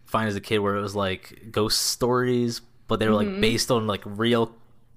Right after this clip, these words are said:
Speaker 1: conspiracies or whatever, like Bigfoot, stuff like that.
Speaker 2: Right.
Speaker 1: Um, you could probably find something that's more of a, like, semi-fictionalized
Speaker 2: Yeah, yeah.
Speaker 1: recounts of stuff, um, but not, like, a guide to
Speaker 2: Right.
Speaker 1: vampirism.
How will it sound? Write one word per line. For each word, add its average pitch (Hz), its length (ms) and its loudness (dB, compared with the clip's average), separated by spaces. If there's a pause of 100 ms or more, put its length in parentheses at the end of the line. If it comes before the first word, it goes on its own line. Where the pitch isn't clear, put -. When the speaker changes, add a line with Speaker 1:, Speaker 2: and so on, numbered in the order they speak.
(120)
Speaker 1:
conspiracies 120 580 -4
or 117 40 2
whatever, 117 200 4
like 90 180 -2
Bigfoot, 95 440 -6
stuff 95 140 -6
like 87 140 -6
that. 90 220 -6
Speaker 2:
Right. 185 580 -2
Speaker 1:
Um, 110 220 0
you 143 100 0
could 165 160 -4
probably 135 240 4
find 104 460 -2
something 107 320 0
that's 95 200 -6
more 98 200 -4
of 82 80 -6
a, - 20 -6 (1120)
like, 107 240 -4
semi-fictionalized 120 1700 -2 (160)
Speaker 2:
Yeah, 185 180 2
yeah. 156 220 -6
Speaker 1:
recounts 113 460 -2
of 139 100 -4
stuff, - 420 -2 (640)
um, 90 500 0 (340)
but 117 140 0
not, 117 180 4
like, 107 160 -2
a 85 280 -2 (1160)
guide 131 280 2
to - 20 -2
Speaker 2:
Right. 156 140 0
Speaker 1:
vampirism. 90 640 -4